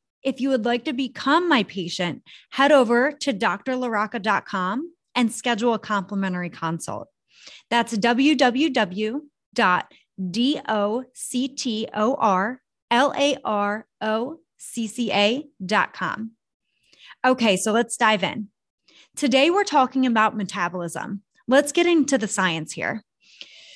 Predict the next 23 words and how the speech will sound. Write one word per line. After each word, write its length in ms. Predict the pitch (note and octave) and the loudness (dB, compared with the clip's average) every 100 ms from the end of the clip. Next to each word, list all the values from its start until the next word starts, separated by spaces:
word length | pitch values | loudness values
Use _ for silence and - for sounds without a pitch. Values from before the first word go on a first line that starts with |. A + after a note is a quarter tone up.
| - | -20
So 280 | - - D4+ | -4 4 4
we 380 | B3+ A3 D#4 E4+ | 4 4 2 2
create 500 | - B4 G#4 D4 D4 D4 | 0 4 6 6 4 2
energy 460 | A#3 B3+ B3 C#4+ | 2 2 2 4
in 80 | C#4+ | 4
our 120 | C#4 | 4
body 540 | A3 G#3 G3 F#3+ F#3 F#3 | 2 4 4 2 -2 -4
mostly 480 | F#3+ A3 A#3 - C#4+ | -2 -2 -2 -2 -2
from 320 | C#4 A#3 G3 | -2 -2 -2
glucose, 720 | E3+ G3+ G#3+ - D#4 F4 F#4 - | -4 -4 -4 -2 0 0 -4 -4
also 320 | - A3+ G#3+ A3 | 0 0 0 -4
known 180 | G#3+ | -4
as 140 | G3+ E3 | -6 -6
blood 240 | F3+ F3+ | -6 -6
sugar, 480 | - B3 C#4+ F4 E4 _ _ _ | -4 0 2 2 -2 _ _ _
and 220 | B3+ A#3+ | 0 2
from 200 | A#3 A#3 | 0 -2
ketones, 880 | F#3+ - D4 C#4 C#4 F#3+ - F#3+ - - _ | -4 -6 -4 -2 0 -2 -4 -12 -14 -18 _
from 160 | B3 A3+ | 0 2
the 80 | F#3 | 2
breakdown 560 | F3 G#3+ G3+ A#3 A3 | 0 0 0 -2 0
of 160 | G3 - | -2 -4
fat. 300 | F3 A#2+ | -2 -2